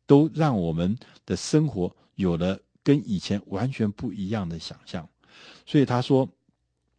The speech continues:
啊，这个因为科技的这个快速的进步，会让这个富足是真的会成真。那他认为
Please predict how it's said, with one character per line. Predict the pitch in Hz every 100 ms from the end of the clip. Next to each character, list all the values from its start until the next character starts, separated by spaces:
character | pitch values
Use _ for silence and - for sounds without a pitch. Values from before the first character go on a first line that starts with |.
| _ - -
啊， | 98 92 95
这 | - 143
个 | 113 -
因 | 139
为 | 120
科 | - - 165
技 | - 143
的 | 95 73
这 | 104
个 | 85 78 -
快 | - 107
速 | - 98
的 | 82 82 - _
进 | - 113
步， | 85 95 - _
会 | 101 - _ _ _ -
让 | 131 95
这 | -
个 | 85 80
富 | - 131
足 | 80 78 - _ -
是 | -
真 | - 107
的 | 98
会 | 87
成 | - 71
真。 | 71 71 - _ - - -
那 | 156
他 | 160 175
认 | 185 185
为 | 135